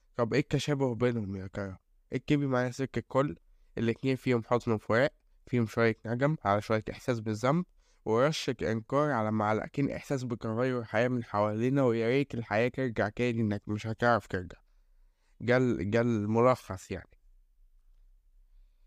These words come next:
لكن حتى لو بعيدًا عن المفاهيم العلمية، أوكي، وعن وصف الكشيف شربيني اللي فاكر دي،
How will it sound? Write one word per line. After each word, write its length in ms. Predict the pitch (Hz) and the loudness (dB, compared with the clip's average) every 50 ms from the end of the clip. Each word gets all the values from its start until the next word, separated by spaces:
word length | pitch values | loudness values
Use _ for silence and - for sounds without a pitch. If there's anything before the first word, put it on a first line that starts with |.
| _ _ _ _ _ - - | _ _ _ _ _ -4 2
لكن 500 | 120 123 131 - - 143 131 131 123 - _ _ _ | 2 4 2 2 2 0 2 2 0 -2 _ _ _
حتى 360 | - - - 160 - - 170 | -8 -4 -4 -4 -2 0 0
لو 140 | 147 135 120 | 2 2 2
بعيدًا 360 | 107 107 104 120 131 143 139 | 2 2 2 2 0 -2 -2
عن 100 | 127 113 | -2 -2
المفاهيم 460 | 104 101 101 104 - - 117 127 131 131 | -2 -4 -6 -8 -8 -6 -4 -2 0 -2
العلمية، 600 | 117 107 101 101 104 107 117 120 120 117 107 - _ _ _ _ - - | -2 -2 -4 -4 -2 0 2 2 2 0 -4 -8 _ _ _ _ -12 -10
أوكي، 420 | 107 - - - 117 113 107 - _ _ - | -10 -8 -4 0 0 0 0 -2 _ _ -8
وعن 480 | - 98 98 95 98 98 98 101 95 | -6 -4 -4 -4 -4 -4 -4 -2 0
وصف 300 | 98 104 117 113 - - | 2 2 2 2 0 -6
الكشيف 380 | - - - - - 123 113 - | -10 -10 -8 -4 0 0 0 0
شربيني 560 | - - 98 95 104 113 117 117 113 104 95 | 0 -2 -2 0 0 0 2 2 2 0 -2
اللي 180 | 85 - 90 95 | -4 -4 -8 -6
فاكر 340 | - - 120 117 - - 98 | -2 -2 -2 -2 -2 -4 -4
دي، 240 | 98 107 110 - | -4 -4 -6 -6